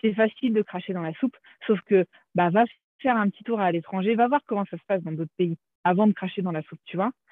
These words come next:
Le, faut, faut respecter un petit peu, euh, euh, ce qu'il y a autour de toi, euh,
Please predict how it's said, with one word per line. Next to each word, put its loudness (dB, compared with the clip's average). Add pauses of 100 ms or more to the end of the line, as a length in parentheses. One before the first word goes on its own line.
(220)
Le, 8
faut, -4
faut 6
respecter 4
un 6
petit -2
peu, 4
euh, 4 (400)
euh, 4
ce -10
qu'il 4
y 8
a 6
autour 0
de -2
toi, 2
euh, 2